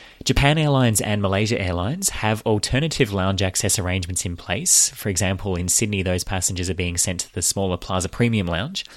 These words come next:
but Qatar Airways is just giving business class passengers in Sydney meal vouchers, and there's no lounge access arrangement for passengers on American Airlines or Cathay Pacific. Qantas is also not currently accepting its own digital lounge invitations, like the ones that are given to silver frequent flyers or with certain credit cards,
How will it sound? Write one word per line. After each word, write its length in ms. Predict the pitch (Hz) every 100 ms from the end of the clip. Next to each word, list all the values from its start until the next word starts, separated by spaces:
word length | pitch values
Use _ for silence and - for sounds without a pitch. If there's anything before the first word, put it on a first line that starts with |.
| - - - - -
but 180 | 135
Qatar 380 | - 160 160 160
Airways 340 | 110 110 107 104
is 100 | 95
just 180 | 107
giving 200 | - 104
business 280 | 95 95 98
class 280 | - 92 95
passengers 480 | - 95 98 92 87
in 80 | 87
Sydney 340 | - 87 87
meal 220 | 90 113
vouchers, 600 | 98 85 - 87 90 - - -
and 120 | - 104
there's 100 | 104
no 160 | 120
lounge 220 | 113 104
access 320 | 95 - 101 90
arrangement 500 | 85 90 87 87 85
for 160 | 95
passengers 400 | 92 92 92 87
on 80 | 87
American 400 | 87 90 90 -
Airlines 380 | 85 87 87 87
or 20 |
Cathay 300 | - 92 -
Pacific. 520 | - - 104 - - - _ - - - - - - - _
Qantas 340 | - 165 170 156
is 100 | 135
also 300 | 185 - 190
not 240 | 120 -
currently 520 | - 110 104 95 101
accepting 460 | 101 - 107 110 98
its 140 | 92 -
own 280 | 117 139
digital 520 | 120 113 - - 104 90
lounge 360 | 92 113 113
invitations, 680 | 104 95 - 85 - 110 139
like 160 | 101
the 80 | -
ones 240 | 95 95 92
that 80 |
are 60 | 90
given 180 | 92 90
to 80 | 87
silver 340 | - 101 107
frequent 380 | - 101 104 98
flyers 480 | - 95 143 165 101
or 140 | 90
with 160 | 87 -
certain 240 | 98 90
credit 260 | - 101 -
cards, 460 | 92 82 110 -